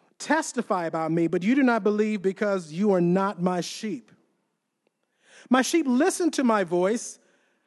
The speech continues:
I know them, and they follow me. I give them eternal life, and they shall never perish." And then what does he say? "No one will snatch them out of my hand.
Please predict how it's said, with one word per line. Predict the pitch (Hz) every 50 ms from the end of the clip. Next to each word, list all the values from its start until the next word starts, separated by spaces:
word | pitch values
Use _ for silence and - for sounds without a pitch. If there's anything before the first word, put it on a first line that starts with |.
| - _
I | - 226 262
know | 269 247 254 247 247 254 269 294 320 330 285
them, | 220 185 185 165 127 110 107 113 135 139 _ _ _ _ _ _ _ _ _ _ _
and | 208 226
they | 240 247 240
follow | - - 294 285 302 294 269 226
me. | 175 151 135 120 113 _ _ _ _ _ _ - _ - -
I | 233 254 269
give | 214 196 262 330 370 349 277 233
them | 254 269 254
eternal | 240 220 - - - 294 294 269 262
life, | 240 233 247 247 220 190 208 247 - - _ _ _ _ _
and | 254 254 240
they | 240 247 247
shall | - - 240
never | 226 220 208 202 233
perish." | 226 - 233 277 277 269 190 147 117 - - - - - _ _ _ _ _ _ _ _ _ _ _ _ _ _ _ _ -
And | 247 240
then | 240 233
what | 233 226 202
does | 208 185 165
he | 185 165
say? | - 175 151 113 - _ _ _ _ _ _ _ _ _ _ _ _ _
"No | - 170 202 220 240 262 285 302 320 330
one | 302 269 233 202 185 180 175 185 220 240 202 - _ _ _ _ _ _ _ _ _ _ _ _ _ _ _ _ _ _ _ _ _ _ _
will | 190 220 220 220
snatch | 208 - - - - - 285 302 302 285 277 247 - - -
them | 208 202 180 180 202 233 214 - _ _ _ _ _ _
out | - 247 269 277 262 247
of | 233 196
my | 240 240 240 247 254
hand. | 240 294 302 294 277 233 180 139 117 110 -